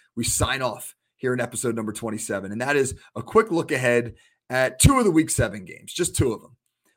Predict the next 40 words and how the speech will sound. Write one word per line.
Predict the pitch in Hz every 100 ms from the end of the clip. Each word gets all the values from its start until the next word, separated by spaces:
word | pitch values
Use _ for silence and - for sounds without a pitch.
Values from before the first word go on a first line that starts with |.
| _
We're | 135
gonna | 160 160
look, | 147 147 143 -
uh, | 131 123 120 135
at | 143 160
what | 202
I | 214
think | 190 180
are |
the | 151
two | - 151
most | 135 -
intriguing | 131 120 151 135 131
matchups | 120 110 120 -
in | 104
week | 107 104
seven. | - 160 147 131 _ _ -
Start | - 180 175
with | 156
Detroit | 120 120 - 170 185 -
at | 127 113 110
Baltimore. | 135 151 151 151 147 143 135 _ _
Speaking | - - - 190 170 -
of | 147 156 156 -
underdogs, | 143 175 151 110 101 85 - -
those | 127 147 - - _
plucky | - 147 180 196 185
Lions, | 147 160 160 107 - - -
they're | 165
not | 226 240
underdogs | 247 247 156 123 123
anymore, | 107 104 101 98
man. | 95 127 - _ -
They're | 190
still | - 214 226
the | 214
fun | - 185 185
story | 160 165 170 131 110
because, | 120 143 131
again, | 147 135 175 127